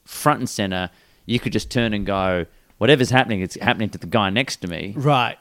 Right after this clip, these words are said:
Speaker 1: And I'm just action adjacent.
Speaker 2: Yeah.
Speaker 1: So if anything does go awry,
Speaker 2: Yeah.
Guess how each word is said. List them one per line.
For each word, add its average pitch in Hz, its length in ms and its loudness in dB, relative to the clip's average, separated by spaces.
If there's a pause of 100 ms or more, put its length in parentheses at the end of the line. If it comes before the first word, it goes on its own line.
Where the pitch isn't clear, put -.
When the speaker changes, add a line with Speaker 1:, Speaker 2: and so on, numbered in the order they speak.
Speaker 1:
And 104 160 0
I'm 127 280 4
just - 500 -2 (180)
action 107 340 -6
adjacent. 90 840 -6
Speaker 2:
Yeah. 139 220 0 (280)
Speaker 1:
So 113 180 2
if 113 120 2
anything 220 420 0
does 113 380 2
go 82 600 -4 (380)
awry, 90 840 -6
Speaker 2:
Yeah. 147 240 2